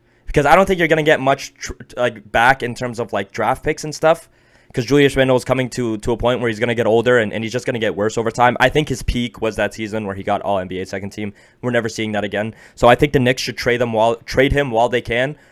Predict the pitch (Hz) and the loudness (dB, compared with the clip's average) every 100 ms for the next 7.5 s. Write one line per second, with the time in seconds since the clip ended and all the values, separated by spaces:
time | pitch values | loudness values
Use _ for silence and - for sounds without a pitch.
0 | _ 123 120 170 180 170 170 165 156 147 | _ -4 0 0 0 -2 -4 -6 0 0
1 | 139 151 151 117 120 _ - 139 127 131 | 0 -4 -2 -4 -4 _ 0 0 4 4
2 | 131 127 110 113 131 - - 117 117 123 | 4 4 4 4 2 0 0 2 4 4
3 | 113 117 110 113 107 110 135 - _ _ | 4 0 2 0 0 -2 -4 -8 _ _
4 | _ _ _ 117 117 113 101 113 123 92 | _ _ _ 0 0 0 -6 -6 -4 -2
5 | 92 95 101 101 98 95 95 98 127 - | 0 0 -2 -4 -6 -8 -8 -6 -8 -8
6 | _ _ _ _ _ _ - 117 113 113 | _ _ _ _ _ _ -4 -2 -2 0
7 | 113 110 107 104 | 0 2 0 -2